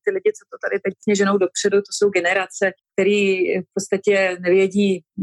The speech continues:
moc, o čem to je, jo. Takže kdyby se to nějakým způsobem dalo zvizualizovat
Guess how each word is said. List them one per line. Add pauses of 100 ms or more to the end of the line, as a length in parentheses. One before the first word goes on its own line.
(200)
moc,
o
čem
to
je,
jo.
Takže (340)
kdyby
se
to
nějakým
způsobem
dalo
zvizualizovat